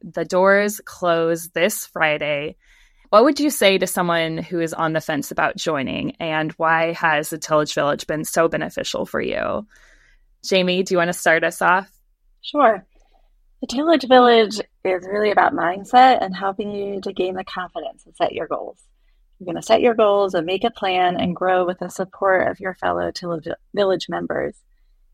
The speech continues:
Speaker 2: It doesn't matter what stage you're in or where you're starting from. If you're looking to gain clarity and measurable growth in your creative practice, I think the Tillage Village is a wonderful,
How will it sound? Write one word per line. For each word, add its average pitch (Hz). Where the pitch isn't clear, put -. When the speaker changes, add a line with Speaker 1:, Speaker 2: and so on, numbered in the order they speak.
Speaker 2:
It 214
doesn't 220
matter 208
what -
stage 175
you're 190
in 190
or 165
where 165
you're 208
starting 165
from. 160
If -
you're 190
looking 214
to 220
gain 208
clarity 214
and 185
measurable 190
growth 165
in 175
your 170
creative 185
practice, 165
I 226
think 269
the 262
Tillage 202
Village 185
is -
a 170
wonderful, 170